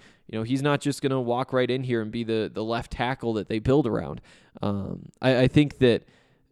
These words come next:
again, I, I know that they're excited about him. It's easy to see when you look at him, like, "Okay, yeah, this guy can play,"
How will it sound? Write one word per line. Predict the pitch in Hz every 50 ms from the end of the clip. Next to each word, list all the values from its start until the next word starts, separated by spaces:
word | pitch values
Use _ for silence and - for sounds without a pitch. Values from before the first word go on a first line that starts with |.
| _ _ -
again, | 135 123 123 110 -
I, | - 101 127 - -
I | 131 135
know | 135 131 139 156 156
that | 139 -
they're | 139 131
excited | 120 - - 127 120 117 113
about | 110 110 110 110 110
him. | 110 107 104 -
It's | - 123 110 -
easy | - 139 139 135 139
to | 127 123
see | - - 127
when | 123 117
you | 113 110
look | 110 117 113 -
at | 113 110 107
him, | 107 104
like, | 101 92 87 - -
"Okay, | - 113 110 123 113 85
yeah, | 60 87 98 90
this | 107 113 -
guy | - 117 107
can | 107 - 110
play," | - - 120 120 117 110 101